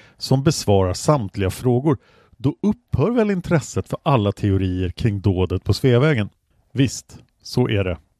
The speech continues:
Det vill säga, om Petersson verkligen presenterar en lösning, han har ju inte gjort det än, och om den övertygande besvarar alla frågor. Innan något sådant har skett, så har det faktiskt inte skett.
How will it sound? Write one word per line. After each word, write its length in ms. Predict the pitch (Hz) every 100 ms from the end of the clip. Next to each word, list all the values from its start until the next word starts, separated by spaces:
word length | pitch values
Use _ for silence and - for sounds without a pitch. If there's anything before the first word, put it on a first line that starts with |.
| _ _
Det 80 | 135
vill 100 | 135
säga, 300 | - 107 95 - _ _
om 200 | _ 123
Petersson 520 | - 170 135 135 190
verkligen 300 | 175 - 110
presenterar 480 | - 117 117 160 170
en 120 | 135
lösning, 520 | 127 113 - 127 165 - _ _
han 260 | _ - 98
har 60 | 95
ju 60 |
inte 160 | 98 139
gjort 140 | 139
det 100 | 143
än, 240 | 175 107 90 _ _ _ _ -
och 240 | 175 - _ -
om 240 | 143 120
den 120 | 117 131
övertygande 640 | 151 113 101 113 101 98
besvarar 460 | 95 95 104 95 98
alla 140 | 95
frågor. 540 | - 123 123 117 139 104 _ _ _ _
Innan 380 | 214 196 185 214
något 120 | 196
sådant 300 | - 127 104
har 60 | 113
skett, 500 | - 196 - - - _
så 180 | - -
har 120 | 175
det 60 | 220
faktiskt 220 | 127 117
inte 180 | 151 135
skett. 400 | - 175 - -